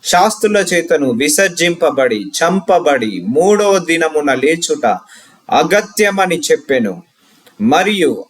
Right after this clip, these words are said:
ఆయన అందరితో ఇట్లనెను, "ఎవడైనను నన్ను వెంబడింపగోరిన ఎడల తన్ను తాను ఉపేక్షించుకొని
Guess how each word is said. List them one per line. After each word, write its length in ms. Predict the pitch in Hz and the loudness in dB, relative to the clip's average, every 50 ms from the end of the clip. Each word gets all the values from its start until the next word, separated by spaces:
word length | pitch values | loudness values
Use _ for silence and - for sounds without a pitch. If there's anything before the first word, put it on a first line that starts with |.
| - - | -6 -2
ఆయన 440 | 127 147 165 196 202 190 156 120 104 - - | 0 0 0 0 0 0 -2 -2 -4 -8 -8
అందరితో 720 | 107 139 160 180 190 220 196 214 208 - - 165 143 - - | -4 -2 0 2 2 2 2 0 -2 0 2 0 0 0 -2
ఇట్లనెను, 680 | 160 156 147 156 151 147 143 143 131 117 110 95 78 - _ - | -4 -4 -2 0 0 0 0 0 -2 -2 -4 -6 -10 -14 _ -10
"ఎవడైనను 720 | - 78 123 139 156 165 170 185 208 233 240 240 226 220 | -4 0 2 4 4 4 4 2 2 0 0 0 0 0
నన్ను 320 | 214 202 190 185 180 180 165 | 0 0 -2 0 0 0 2
వెంబడింపగోరిన 1040 | 143 147 143 147 165 180 180 196 208 196 - 190 170 156 151 156 156 147 147 139 135 | 2 2 0 0 0 0 0 0 -2 -2 0 0 0 4 4 4 4 4 4 0 0
ఎడల 580 | 127 120 120 127 143 156 151 139 113 90 85 - - _ - - - - - - _ _ - | 0 2 2 4 4 2 2 0 -2 -4 -6 -10 -18 _ -20 -20 -20 -20 -20 -20 _ _ 0
తన్ను 240 | 165 175 196 214 220 | 2 4 4 4 2
తాను 380 | 214 214 202 202 226 240 233 226 | 2 2 2 2 2 2 2 2
ఉపేక్షించుకొని 1120 | 202 185 175 185 190 190 175 - - 180 170 165 - 160 147 147 131 120 113 104 87 - | 0 0 0 0 0 0 0 -2 -2 -4 -2 -2 -4 -4 -2 0 0 0 -2 -4 -6 -10